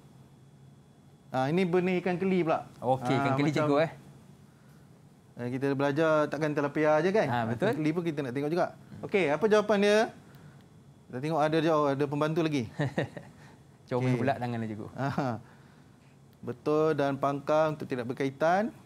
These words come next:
Speaker 1: Eh,
Speaker 2: Okey.
Speaker 1: memberi moina, betul ke salah? Siapa tadi? Azmin?
Speaker 2: Okey, Azmin, silakan. On mic dahulu.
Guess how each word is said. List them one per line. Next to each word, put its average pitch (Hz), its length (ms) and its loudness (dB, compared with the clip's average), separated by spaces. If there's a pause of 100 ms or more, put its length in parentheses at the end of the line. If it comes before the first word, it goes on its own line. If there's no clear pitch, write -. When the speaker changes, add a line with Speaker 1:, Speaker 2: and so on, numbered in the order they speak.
(120)
Speaker 1:
Eh, 123 280 -2
Speaker 2:
Okey. 110 200 0
Speaker 1:
memberi 208 240 2
moina, 226 480 2
betul 214 240 -2
ke 254 80 0
salah? 185 320 0 (2250)
Siapa 156 200 -6
tadi? 170 200 0
Azmin? 170 440 0
Speaker 2:
Okey, 139 140 0
Azmin, 160 300 0
silakan. 180 440 0 (200)
On 170 160 0
mic 170 200 0
dahulu. 160 320 -2